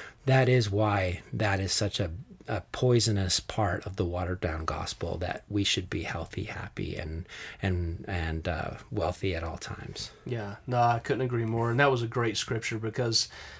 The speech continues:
Speaker 2: I, I think if we're all honest, there's times that we all look at other people and like, "Man, they got it made,
Speaker 1: Yeah.
Speaker 2: and they don't follow God worth a lick."
Speaker 1: Exactly.
Speaker 2: And, but, but it really comes into focus when God, those still moments where God says, "Yeah, but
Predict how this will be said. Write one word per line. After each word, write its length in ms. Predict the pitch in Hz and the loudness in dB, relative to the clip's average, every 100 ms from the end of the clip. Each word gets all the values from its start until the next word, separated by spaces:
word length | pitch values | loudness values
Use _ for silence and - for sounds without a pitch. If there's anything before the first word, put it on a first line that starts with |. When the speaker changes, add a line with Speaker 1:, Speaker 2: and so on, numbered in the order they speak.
| - | -4
Speaker 2:
I, 180 | 117 131 | 0 2
I 80 | 143 | 4
think 280 | 156 165 131 | 6 6 6
if 100 | 120 | 4
we're 120 | 131 | 6
all 160 | 131 123 | 6 8
honest, 400 | 120 123 131 - | 6 6 4 2
there's 180 | 123 - | 0 0
times 420 | 123 117 117 - | 0 0 0 -2
that 160 | - 117 | -2 0
we 160 | 120 | -2
all 420 | - 117 117 107 - | 0 0 0 -2 -4
look 280 | 131 123 120 | -2 0 2
at 100 | 117 | 0
other 220 | 113 113 | 0 -2
people 400 | 113 117 113 110 104 | -2 -4 -4 -6 -6
and 120 | 101 | -6
like, 240 | 101 101 - - - - - - - | -6 -8 -14 -20 -20 -20 -20 -20 -2
"Man, 220 | 156 175 | 4 4
they 100 | 131 113 | 4 0
got 240 | 123 107 | 0 -2
it 100 | 90 | -4
made, 500 | 107 113 120 139 151 | -4 -2 0 0 0
Speaker 1:
Yeah. 240 | 131 98 123 | 2 2 2
Speaker 2:
and 80 | 131 | 2
they 80 | 156 | 2
don't 160 | 147 | 2
follow 280 | - 120 127 | 0 0 0
God 320 | 123 127 135 | 0 0 0
worth 180 | 135 127 | 0 -2
a 40 | |
lick." 440 | 139 117 101 - - | -2 -4 -8 -12 -6
Speaker 1:
Exactly. 720 | 113 - 104 104 101 - 110 139 | -4 -2 0 0 2 2 6 6
Speaker 2:
And, 320 | 127 120 - 135 | 6 4 0 2
but, 460 | 143 131 117 117 113 | 4 4 2 -8 -6
but 160 | 117 110 | -4 2
it 180 | 131 110 | 2 2
really 280 | 117 143 151 | 4 4 4
comes 320 | - 127 123 | 2 0 2
into 200 | 127 127 | 0 0
focus 520 | 127 120 110 113 110 113 | -2 0 0 -2 -4 -4
when 120 | 107 | -2
God, 500 | 117 117 123 117 - | 2 4 4 2 -2
those 180 | 113 - | 0 0
still 340 | - 131 131 | 0 2 2
moments 480 | 127 123 113 98 - | 4 2 2 -2 -6
where 100 | 107 | -6
God 260 | 110 113 | -4 -2
says, 280 | - 110 - | -2 -4 -6
"Yeah, 260 | 127 120 107 - - - | -6 -6 -8 -12 -16 -10
but 400 | 104 101 - | -8 -8 -12